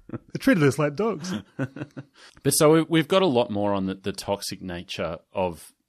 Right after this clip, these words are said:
Speaker 2: press coverage of Super League as we go along with the series. But it was funny seeing players like Laurie Daly, as you said, the nicest bloke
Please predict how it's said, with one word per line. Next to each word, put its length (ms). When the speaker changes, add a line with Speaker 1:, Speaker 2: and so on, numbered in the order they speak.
Speaker 2:
press 260
coverage 640
of 160
Super 340
League 320
as 160
we 100
go 160
along 240
with 140
the 100
series. 580
But 240
it 160
was 180
funny 440
seeing 540
players 400
like 240
Laurie 220
Daly, 340
as 180
you 60
said, 220
the 60
nicest 380
bloke 260